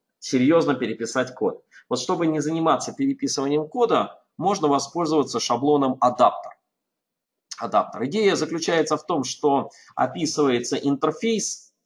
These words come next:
исходной компоненты. Во всей программе вы используете именно интерфейс.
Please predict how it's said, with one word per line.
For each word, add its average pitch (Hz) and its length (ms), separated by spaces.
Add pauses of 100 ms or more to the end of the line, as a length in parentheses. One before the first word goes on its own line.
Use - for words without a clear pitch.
(380)
исходной 135 540
компоненты. 113 680 (580)
Во 127 200
всей 165 200
программе 151 520
вы 139 160
используете 131 600
именно 131 400
интерфейс. 135 960